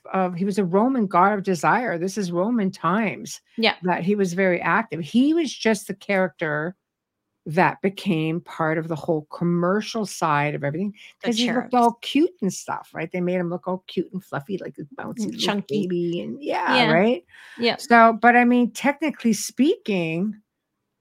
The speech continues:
Speaker 1: not so much. You know, not,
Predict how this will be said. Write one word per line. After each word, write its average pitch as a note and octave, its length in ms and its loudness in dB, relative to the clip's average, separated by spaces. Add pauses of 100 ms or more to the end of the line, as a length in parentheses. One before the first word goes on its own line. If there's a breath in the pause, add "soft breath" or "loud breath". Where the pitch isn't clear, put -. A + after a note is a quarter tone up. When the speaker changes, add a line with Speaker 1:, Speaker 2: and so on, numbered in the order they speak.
Speaker 1:
not D4 280 2
so E4 360 0
much. - 580 -4 (1300)
You F#3+ 200 -2
know, F#3 280 0
not, G3+ 260 0